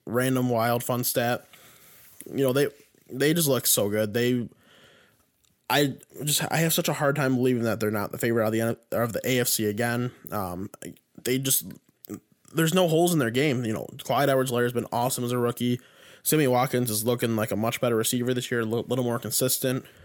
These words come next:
Uh, the defense is playing very well, like they were at the end of last season.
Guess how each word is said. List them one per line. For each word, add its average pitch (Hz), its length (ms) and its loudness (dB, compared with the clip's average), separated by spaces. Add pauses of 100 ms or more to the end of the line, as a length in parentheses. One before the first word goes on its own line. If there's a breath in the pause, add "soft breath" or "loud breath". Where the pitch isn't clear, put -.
Uh, 107 140 -2
the 92 80 -4
defense 135 360 0
is 110 120 -4
playing 120 360 -2
very 117 280 2
well, 131 360 2
like 120 200 -2
they 110 80 -6
were 110 180 0
at 117 80 -2
the 104 140 -4
end 110 100 -2
of 113 80 0
last 110 240 0
season. 113 320 -2